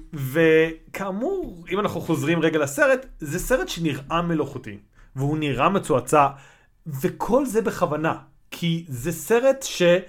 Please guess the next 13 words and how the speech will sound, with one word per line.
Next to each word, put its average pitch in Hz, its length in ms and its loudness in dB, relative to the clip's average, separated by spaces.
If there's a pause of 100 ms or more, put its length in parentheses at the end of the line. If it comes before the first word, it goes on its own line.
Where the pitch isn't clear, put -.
(460)
ואני 151 280 2
רגע 202 280 2
חורג 151 540 0
שוב 175 160 -4
לדבר 143 240 -2
על 185 80 2
משהו, 247 420 -2 (560)
היה 220 300 6
צריך 339 300 4
להיות 254 180 10
של 285 120 2
ברי 214 260 6
סוננפלד. 214 640 6